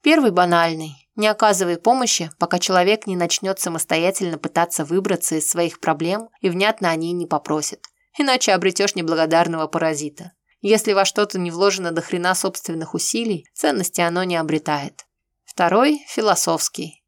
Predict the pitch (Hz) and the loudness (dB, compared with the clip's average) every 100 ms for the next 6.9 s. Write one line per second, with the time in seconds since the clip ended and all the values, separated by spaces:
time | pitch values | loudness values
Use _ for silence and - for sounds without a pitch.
0 | _ _ - - 254 214 175 190 - 175 | _ _ -4 0 2 4 4 2 0 -2
1 | 160 180 170 - 170 156 196 247 254 _ | 0 0 0 -2 -4 -2 -2 -2 -8 _
2 | - 160 359 - 190 170 160 190 196 160 | -2 2 2 2 0 0 4 4 2 2
3 | 165 170 - 165 156 - 160 - 170 151 | 0 0 -2 0 0 -2 -8 -8 -12 -14
4 | _ 185 180 196 196 175 170 - - 185 | _ -2 2 2 2 -2 -4 -6 0 2
5 | 277 - - 226 220 - 185 202 277 240 | 2 0 -4 -4 -4 -6 0 2 2 -2
6 | 220 214 190 160 156 147 147 147 165 | -4 0 0 0 0 -2 -8 -12 -16